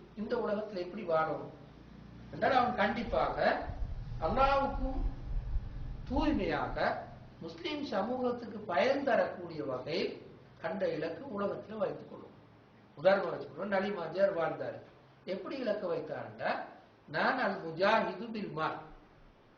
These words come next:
செல்வத்தினால் ஜிஹாது செய்து வாழ்பவன்"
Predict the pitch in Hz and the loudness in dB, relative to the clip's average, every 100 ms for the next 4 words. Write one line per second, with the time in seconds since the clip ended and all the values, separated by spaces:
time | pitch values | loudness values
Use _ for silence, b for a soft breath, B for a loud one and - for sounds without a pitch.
0 | - 185 262 285 247 220 190 170 220 214 | -4 0 2 4 4 4 2 0 0 -2
1 | 175 170 185 180 - 143 139 190 143 123 | -2 2 2 0 -4 -8 -8 -6 -4 -6
2 | 107 98 117 | -10 -12 -12